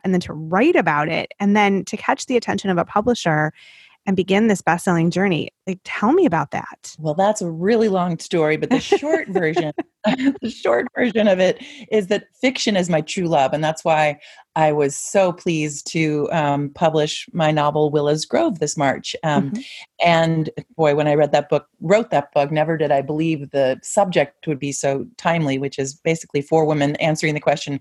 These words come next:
Speaker 2: "So now what?" <laughs> which we're all
Speaker 1: Wow.
Speaker 2: asking right now during this
Speaker 1: Yeah.
Speaker 2: pandemic.
Speaker 1: Yeah.
Speaker 2: Um, but, but I, as I said, you know, writing is really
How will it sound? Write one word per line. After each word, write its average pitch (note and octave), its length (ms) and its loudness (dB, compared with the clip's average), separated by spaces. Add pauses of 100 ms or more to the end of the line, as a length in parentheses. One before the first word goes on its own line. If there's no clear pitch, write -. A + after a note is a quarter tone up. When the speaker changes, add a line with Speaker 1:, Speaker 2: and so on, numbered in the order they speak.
(120)
Speaker 2:
"So - 220 -2
now A3 240 2
what?" C#3+ 240 0 (140)
<laughs> G#3+ 120 2
which E4+ 220 0
we're C#4+ 140 2
all C4 140 2
Speaker 1:
Wow. A3+ 60 4
Speaker 2:
asking F#3 380 -2
right D#3+ 260 -8
now F3 160 0
during D#3+ 260 -4
this D#3 100 -8
Speaker 1:
Yeah. A3+ 80 -6
Speaker 2:
pandemic. D#3+ 480 -2 (380)
Speaker 1:
Yeah. B3 200 -6
Speaker 2:
Um, A3 360 0 (200)
but, B3+ 200 0 (300)
but B3+ 140 0
I, B3 180 2
as B3 260 0
I B3 100 -2
said, B3+ 420 -2
you A3+ 80 0
know, G3+ 120 0
writing G3+ 400 2
is F3 160 -4
really F3+ 500 0